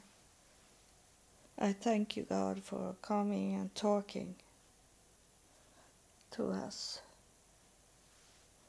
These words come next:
<laughs> Now this man in monk clothes, it, it's like he was with God only, because he,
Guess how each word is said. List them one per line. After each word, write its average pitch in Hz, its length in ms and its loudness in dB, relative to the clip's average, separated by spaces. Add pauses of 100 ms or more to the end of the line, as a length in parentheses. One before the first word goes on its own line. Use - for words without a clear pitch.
(480)
<laughs> - 20 12 (2500)
Now 226 160 12
this 226 380 8
man 208 320 8
in 170 400 4
monk 196 580 6 (300)
clothes, - 560 8
it, - 140 4
it's 226 360 6
like 233 300 8
he 202 400 6
was - 340 6
with 190 320 4
God 214 380 4
only, 180 420 0 (560)
because 214 420 8
he, 233 280 10